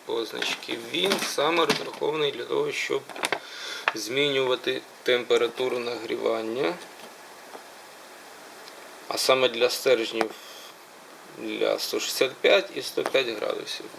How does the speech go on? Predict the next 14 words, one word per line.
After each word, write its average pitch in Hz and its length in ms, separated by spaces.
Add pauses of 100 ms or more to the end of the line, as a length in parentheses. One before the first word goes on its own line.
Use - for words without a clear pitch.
де - 180
коли 117 300
є 113 140
потреба, 110 500
щоб - 240 (760)
була 110 460 (400)
вища 156 460
температура. 175 840 (3250)
І 175 920
навпаки, 104 880 (1000)
інструкція - 680
доволі 113 320
велика, 185 600
тут 113 240